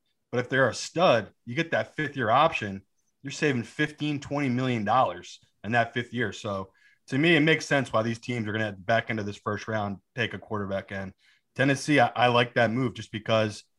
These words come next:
they have Tannehill there. Whoever they draft late in this first round, no problem sitting them for a year or two. So I, I actually like that play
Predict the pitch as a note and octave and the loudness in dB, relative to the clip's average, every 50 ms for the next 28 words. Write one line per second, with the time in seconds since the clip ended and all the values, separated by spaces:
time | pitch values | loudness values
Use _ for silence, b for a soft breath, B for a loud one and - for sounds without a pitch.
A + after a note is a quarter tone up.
0 | _ _ _ _ - A2+ B2 C3 C3 B2+ - C3+ C3+ C3 A#2+ B2+ A#2+ G#2+ A2 C3 | _ _ _ _ 0 2 4 4 4 2 0 -2 -2 0 0 0 0 2 2 2
1 | A#2+ G#2 A2 B2+ C3 C#3 B2+ A2 G2+ A2 A#2+ B2 B2 A#2 - - G#2 G#2+ A#2 A2+ | 2 2 0 -2 -2 -2 -2 -2 0 0 2 2 2 2 0 -4 -6 -4 -4 -4
2 | G#2 A2 A2 - - - A#2 A2+ - - G#2 A2 A#2+ B2+ B2+ B2+ - _ _ _ | -6 -8 -10 -8 -6 -4 -4 -4 -4 -4 -4 -2 -2 -2 -4 -6 -12 _ _ _
3 | _ _ _ _ _ - - B2+ C#3 C#3 - D3+ D3 C3+ B2 A#2+ - - D3 A2+ | _ _ _ _ _ -6 -4 -2 0 4 4 6 6 6 2 0 -4 -4 -4 -4
4 | G#2+ G#2 G2+ - A2 G#2 G2+ G#2+ A2+ G#2 G2 G2 - G2 F#2 F#2+ - - F#2+ - | -4 -6 -6 -4 -4 -4 -2 -2 -2 -2 -4 -6 -8 -12 -12 -10 -8 -8 -6 -6
5 | - A2 A2+ - A#2 A#2 A#2 A#2 A2+ - - G2+ G2+ G#2 - - F#2+ F2 - F#2+ | -4 -4 -2 2 4 4 4 4 2 -2 -6 -6 -6 -6 -6 -10 -12 -10 -10 -14